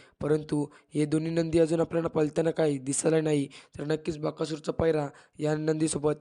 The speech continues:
असण्याची जास्त शक्यता आहे. तर बघू, आता आपल्याला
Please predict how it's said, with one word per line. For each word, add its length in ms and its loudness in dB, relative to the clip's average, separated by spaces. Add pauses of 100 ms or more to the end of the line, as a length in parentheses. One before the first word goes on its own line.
(320)
असण्याची 380 -2
जास्त 300 2
शक्यता 440 0
आहे. 120 2 (360)
तर 60 -8
बघू, 240 2
आता 180 4
आपल्याला 340 0